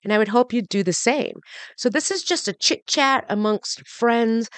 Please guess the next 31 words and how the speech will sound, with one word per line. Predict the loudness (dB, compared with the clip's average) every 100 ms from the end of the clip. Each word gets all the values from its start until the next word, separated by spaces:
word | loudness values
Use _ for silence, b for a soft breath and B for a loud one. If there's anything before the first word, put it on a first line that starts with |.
| B B B
I | 0
am | 2 2 2
not | 2 0 -2
trying | 0 2 2 0
to | 2
gain | 4 4 4
cult | 2 2 2
status, | 0 2 4 4 4 2 0
which, | -4 -4 -12 _ _ -8
you're | -4
my | -2
small | 0 4 4
little | 4 4
following. | 6 6 4 0 -2
I | 0 2
don't | 2 2
have | 4 2 2
cult | 0 0 0
status. | 2 2 2 -2
I | -4
don't | 0 0 -2
want | -4 2 2 2
it. | -6 _ B B _ -4
I | -2
want | 0 2 4 4
to | 0
inspire | 0 0 -2 -2 0 2 2 0 -2
other | -4 -2 -2 -2
people | -4 -6 -4 -2 -2 -2 B B B
like | 2 4
myself | 2 0 -2 2 4 4